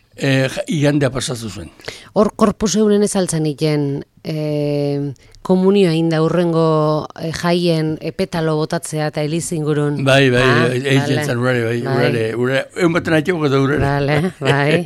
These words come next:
Speaker 1: Pol-,
Speaker 2: bai.
Speaker 1: politia da, bai,
Speaker 2: Goatzen
Speaker 1: bai.
Speaker 2: nahi zerbait, bai, txikitako kontu.
Speaker 1: <laughs> Bueno, eh, ilargi bete zan dugu. Etzi larunbata izango da, eh, hilberri.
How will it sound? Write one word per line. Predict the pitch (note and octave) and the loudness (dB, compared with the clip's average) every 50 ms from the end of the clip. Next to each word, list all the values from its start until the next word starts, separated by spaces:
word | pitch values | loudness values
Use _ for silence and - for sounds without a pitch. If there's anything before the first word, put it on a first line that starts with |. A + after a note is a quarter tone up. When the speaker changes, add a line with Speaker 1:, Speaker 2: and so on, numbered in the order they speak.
| - - - | -2 -4 -4
Speaker 1:
Pol-, | - C#3 C#3+ C#3+ | 0 2 4 4
Speaker 2:
bai. | C#3+ C#3+ | 2 2
Speaker 1:
politia | - D3 C#3+ C#3+ D3 - D3+ B2 | 2 4 4 4 4 4 4 4
da, | A#2 B2 | 4 2
bai, | B2 B2 A#2 | 2 2 4
Speaker 2:
Goatzen | D#3 E3+ F3 - E3+ E3 | 4 2 2 2 2 2
Speaker 1:
bai. | E3+ E3+ | 2 2
Speaker 2:
nahi | D#3 | 4
zerbait, | E3 E3+ D3+ D#3 D3+ D3 C3+ | 2 2 2 4 2 2 2
bai, | C#3 C#3+ D3+ | 2 0 0
txikitako | - - D#3 E3 E3 E3+ D#3 D3+ C3+ | 0 -4 -4 -2 -2 0 0 -2 -2
kontu. | C#3+ D3 C3 - D3+ C#3+ C3+ G#2 - - - | 0 -2 0 0 0 -2 -2 -4 -8 -10 -8
Speaker 1:
<laughs> | A2+ A2+ - - - - - - - - - - - - - - - _ | -8 -8 -8 -8 -18 -20 -20 -18 -18 -18 -18 -18 -18 -20 -20 -20 -6 _
Bueno, | C#3+ D3 C#3+ C3 B2 | 6 6 8 8 8
eh, | B2+ C#3 C#3+ C#3 C#3 C#3 C#3 D3 | 8 8 8 8 8 8 6 6
ilargi | C#3+ C#3 D#3 D#3 D3+ D3 D3 | 6 6 8 8 8 8 6
bete | C3 A2+ C#3 | 6 6 2
zan | C3 - D3+ C3+ C3+ | 2 4 2 2 4
dugu. | B2 A2 G2 G2+ - - - - - - - - - | 2 2 0 -4 -8 -18 -20 -20 -20 -20 -20 -4 0
Etzi | D3+ D3+ C#3 - E3+ | 2 2 6 6 6
larunbata | C#3+ C#3+ C#3+ D3+ D#3 D3+ C#3+ A#2 C#3 | 8 8 8 8 8 8 6 6 4
izango | C3 - D#3+ D3 C#3+ C#3+ | 4 6 4 6 6 6
da, | C#3+ D#3+ F3 F3 E3 D3+ C3+ C3 B2 A#2 A2+ A#2+ | 6 8 8 8 8 6 6 6 4 2 2 -2
eh, | - - - | -4 -6 -4
hilberri. | C3+ C3 C3 B2+ C3+ B2 G#2+ G2+ - | 0 0 4 4 4 2 2 -2 -8